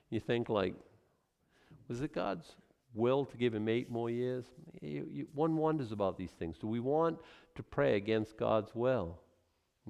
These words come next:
We don't see the future. God knows the future. Uh, the only thing is, is sometimes you don't want an audience to be, but the other part about it is that's not what, the way life always works. Where,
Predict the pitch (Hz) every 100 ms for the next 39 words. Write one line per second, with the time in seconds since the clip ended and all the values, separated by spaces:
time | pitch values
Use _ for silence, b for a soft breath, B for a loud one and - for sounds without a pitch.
0 | 107 104 117 208 156 - 104 90 - 95
1 | - 135 - b b - 147 170 156 117
2 | 95 - 98 90 - 82 b b - 98
3 | - 156 190 233 220 - 190 156 - 135
4 | 131 - B B 139 - b b - 226
5 | 226 202 160 - B 139 156 160 147 147
6 | 139 139 160 165 120 110 - 120 110 107
7 | - B B 156 - 139 240 285 - 208
8 | 151 135 143 135 123 117 151 - 165 131
9 | 131 131 131 127 127 131 131 131 131 139
10 | 123 120 113 113 175 214 - - - 131